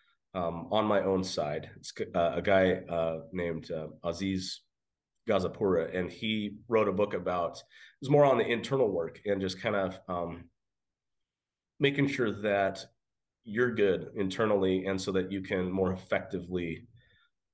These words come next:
um, help others. And, um, I don't know, that's probably one of the better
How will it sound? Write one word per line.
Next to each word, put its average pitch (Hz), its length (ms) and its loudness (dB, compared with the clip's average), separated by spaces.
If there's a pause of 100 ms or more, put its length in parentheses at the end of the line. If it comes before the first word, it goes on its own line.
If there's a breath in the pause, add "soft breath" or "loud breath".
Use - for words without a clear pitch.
um, 85 420 -2
help 90 220 0
others. 80 560 0
And, 85 480 -2 (200)
um, 80 560 -4 (1120)
I 92 80 0
don't 92 120 6
know, 87 180 2
that's 92 140 2
probably 104 260 2
one 101 80 2
of 90 80 0
the 80 60 -2
better 90 460 -2